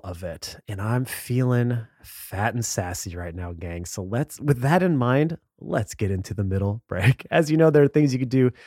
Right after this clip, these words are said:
to help us grow our podcast and to help me feed my gluttonous <laughs> food ways. The first one, of course, being subscribe, rate, and review our podcast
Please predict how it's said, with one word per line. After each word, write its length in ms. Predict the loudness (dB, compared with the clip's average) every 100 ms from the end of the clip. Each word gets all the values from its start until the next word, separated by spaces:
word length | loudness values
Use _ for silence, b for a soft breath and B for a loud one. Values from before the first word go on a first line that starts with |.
| B B -4
to 60 |
help 240 | 2 4 4
us 160 | 0
grow 280 | 0 4 6
our 100 | 4
podcast 480 | 2 0 2 0 0
and 80 | -2
to 60 |
help 160 | -2 0
me 120 | -2
feed 480 | -2 -2 0 0 -2
my 200 | -2 -2
gluttonous 720 | -2 0 0 0 -2 -2 -8 -14 _ -14
<laughs> 380 | -10 -10 -14 -16
food 500 | -12 4 6 6 4
ways. 560 | 4 6 6 4 0 -8 _ _ _
The 80 | -2
first 240 | 2 4 4
one, 100 | 2
of 80 |
course, 240 | 4 2 4
being 260 | 2 2
subscribe, 600 | 0 -6 -2 2 4 2 0
rate, 260 | 0 0 0
and 100 | -4
review 460 | -2 0 0 0 -4 0
our 140 | 0
podcast 600 | 2 2 2 2 0 0